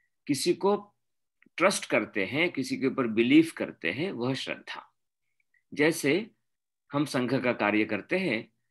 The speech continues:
तो अब यह ब्लाइंड फेथ नहीं है, हमने उसको परखा, उसको देखा, उसको जांचा, उसका स्टडी किया, उसका अनुभव किया और अनुभव करने के बाद में तय किया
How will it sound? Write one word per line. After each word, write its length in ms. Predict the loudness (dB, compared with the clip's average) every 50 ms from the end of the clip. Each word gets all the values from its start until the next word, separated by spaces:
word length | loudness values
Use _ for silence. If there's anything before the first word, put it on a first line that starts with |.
| _ _ _ _ _ -6
तो 60 | -2
अब 220 | 0 0 0 2
यह 260 | 4 4 4 4 2 0
ब्लाइंड 520 | -4 -6 -4 0 2 2 4 2 2 0
फेथ 280 | 0 2 2 2 2 2
नहीं 200 | 0 0 0 -2
है, 160 | -6 -12 _ _ _ _ _ _ _ _ _ _ _ _ _ _ _ _ _ _ _ _ -6
हमने 220 | -2 0 2 2
उसको 260 | 2 0 0 -2 -4
परखा, 600 | -2 0 2 2 2 0 2 2 4 4 4 2 0
उसको 320 | -4 -6 -6 -4 -4 -4
देखा, 640 | -2 2 2 2 2 2 0 2 4 4 4 4 2
उसको 400 | 0 -4 -6 -6 -6 -6 -6 -4
जांचा, 800 | -2 0 2 2 2 0 2 2 4 4 4 2 0 -4 -8 _ _ _ _ _ _ -20 -20 _ _ _ _
उसका 320 | -6 -6 -6 -4 -4 -4 -4
स्टडी 480 | -4 -4 0 2 6 8 8 8 6
किया, 500 | 4 2 2 2 4 2 2 0 -4 -8 -16 _ _ _ _ _ _ _ _ _ -10
उसका 300 | -10 -8 -4 0 2 4
अनुभव 420 | 4 6 6 8 8 10 10 8
किया 240 | 8 6 2 0 0
और 200 | 0 -4 -4 0
अनुभव 400 | 2 2 4 4 4 4 2 2
करने 320 | 2 0 -2 0 0 0 0
के 160 | 0 0 -2
बाद 400 | 0 0 2 4 4 4 4 2
में 240 | 0 0 0 2 2
तय 200 | 4 4 4 2
किया 440 | 2 0 0 0 0 -2 -6 -10